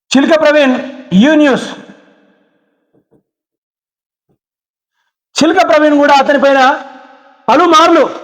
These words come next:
రెండు సార్లు దాడి జరిగింది అతని పైన, రెండు సార్లు దాడి జరిగింది. అతను కూడా ప్రాణభయంతో ఎక్కడ తప్పించుకొని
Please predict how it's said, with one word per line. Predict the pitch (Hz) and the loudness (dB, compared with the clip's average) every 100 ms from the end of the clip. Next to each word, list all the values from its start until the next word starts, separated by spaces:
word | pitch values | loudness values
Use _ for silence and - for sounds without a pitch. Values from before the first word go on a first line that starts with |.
| - - | -20 -8
రెండు | - 302 349 | -2 0 0
సార్లు | 320 330 | 0 0
దాడి | 302 285 | 2 2
జరిగింది | 277 262 254 | 2 2 0
అతని | 214 | 0
పైన, | 226 208 127 - - _ _ _ _ _ _ _ 196 | 0 -2 -6 -14 -20 _ _ _ _ _ _ _ -2
రెండు | 277 302 | 0 0
సార్లు | 262 269 | 0 0
దాడి | 247 254 | 2 2
జరిగింది. | 240 226 190 - - - - - - | 2 0 -4 -6 -16 -20 -20 -6 -2
అతను | 269 330 | 0 2
కూడా | 339 | 2
ప్రాణభయంతో | 330 269 311 262 285 285 | 2 2 2 2 0 0
ఎక్కడ | 285 262 262 233 | 0 -2 -2 -2
తప్పించుకొని | 262 - 269 285 240 240 - | -2 -2 0 0 -2 -6 -14